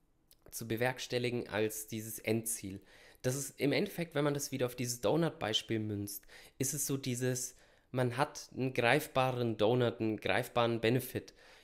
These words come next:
Wichtig daran ist eben, dass man sich selbst auch reflektiert nach einer gewissen Zeitperiode. Und da wird gerne empfohlen, entweder das wöchentlich zu machen, das scheint so ein relativ gutes Mittel zu sein, weil man das natürlich auch tun muss,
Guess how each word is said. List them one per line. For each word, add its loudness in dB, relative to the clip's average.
Wichtig -4
daran 2
ist -2
eben, -4
dass 0
man 0
sich -6
selbst 0
auch -4
reflektiert -2
nach -4
einer -4
gewissen -4
Zeitperiode. -4
Und 0
da 2
wird -4
gerne 2
empfohlen, -2
entweder -2
das -6
wöchentlich -4
zu -6
machen, -2
das -4
scheint 0
so -2
ein 0
relativ -2
gutes -10
Mittel -2
zu -4
sein, 0
weil 4
man 2
das -6
natürlich -6
auch -6
tun -8
muss, -4